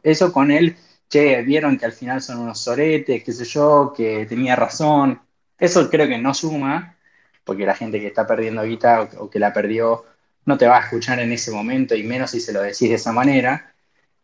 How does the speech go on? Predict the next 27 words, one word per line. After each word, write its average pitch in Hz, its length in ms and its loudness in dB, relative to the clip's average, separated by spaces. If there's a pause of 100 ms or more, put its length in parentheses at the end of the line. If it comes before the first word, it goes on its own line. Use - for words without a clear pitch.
Eh, 107 720 4
pero 117 240 0
sí - 180 2
me, 143 400 2
me 113 180 -8
parece 127 320 -2
muy, 117 120 -2 (400)
muy 147 340 4
bueno 165 540 8
el, 120 600 2
"Bueno, 135 300 4
compartamos 135 640 4
el 139 100 6
dolor 143 280 6
todos 143 240 4
juntos, 175 680 2 (120)
eh, 120 500 -4
estamos 135 340 0
acá, 135 320 -2 (420)
eh, 117 220 -2
por 120 140 0
la 127 100 2
guita, 165 260 6
por 139 120 2
los 131 160 2
memes", 190 720 2
y, 113 640 -4